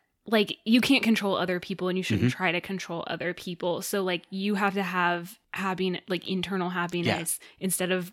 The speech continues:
Speaker 1: pushing it all externally on people, because people need growth. They need to
Speaker 2: Mm-hmm.
Speaker 1: leave. They need
Speaker 2: Mm-hmm.
Speaker 1: independence. And so you are just, you're destined to be unhappy if you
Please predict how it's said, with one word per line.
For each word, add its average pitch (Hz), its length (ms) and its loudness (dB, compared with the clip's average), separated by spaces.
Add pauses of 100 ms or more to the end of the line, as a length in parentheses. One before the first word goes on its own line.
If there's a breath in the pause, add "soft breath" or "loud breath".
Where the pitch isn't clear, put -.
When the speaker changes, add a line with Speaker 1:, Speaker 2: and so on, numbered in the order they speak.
Speaker 1:
pushing 185 300 -2
it - 40 0
all 175 160 0
externally 175 460 -4
on 170 100 -4
people, 180 240 -8
because 175 360 -6
people 185 480 0 (500 loud breath)
need 180 420 0
growth. 175 640 -2
They 185 140 -2
need 180 180 2
to - 60 -2
Speaker 2:
Mm-hmm. 185 100 2
Speaker 1:
leave. 170 260 2
They 175 80 -4
need 175 220 0
Speaker 2:
Mm-hmm. - 100 -6
Speaker 1:
independence. 170 720 -6
And 175 200 -4
so 175 100 -6
you 175 260 -4
are 170 100 -2
just, 165 380 -4
you're 196 180 0
destined 175 520 2
to 196 100 -6
be 175 160 -2
unhappy 175 580 -2
if 180 140 -4
you 175 320 -2